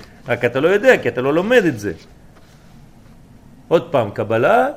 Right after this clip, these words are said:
זה לא בעולם העליון, זה בעולם הזה. זה איך לקבל. זה הלימוד האמיתי של הקבלה. מי שלומד קבלה והוא בורח, הוא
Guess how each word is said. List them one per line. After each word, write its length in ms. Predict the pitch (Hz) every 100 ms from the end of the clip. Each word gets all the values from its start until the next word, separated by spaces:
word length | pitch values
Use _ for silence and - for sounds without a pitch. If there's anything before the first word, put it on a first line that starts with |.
| -
זה 180 | - 117
לא 120 | 147
בעולם 480 | 135 120 123 127 117
העליון, 460 | 110 107 107 107 87 -
זה 200 | 104 101
בעולם 480 | 95 95 98 110 107
הזה. 300 | 95 90 98 98 - - - -
זה 60 |
איך 160 | 107 110
לקבל. 460 | 107 101 90 95 82 - - - - - - - -
זה 220 | - 123
הלימוד 340 | 143 120 123 107
האמיתי 520 | 101 98 95 - 120
של 180 | - 87
הקבלה. 380 | - 85 85 80 - - - -
מי 100 | 160
שלומד 400 | 160 160 143 143
קבלה 500 | - 110 104 104 95 87
והוא 200 | 98 110
בורח, 480 | 104 98 107 110 - -
הוא 100 | 120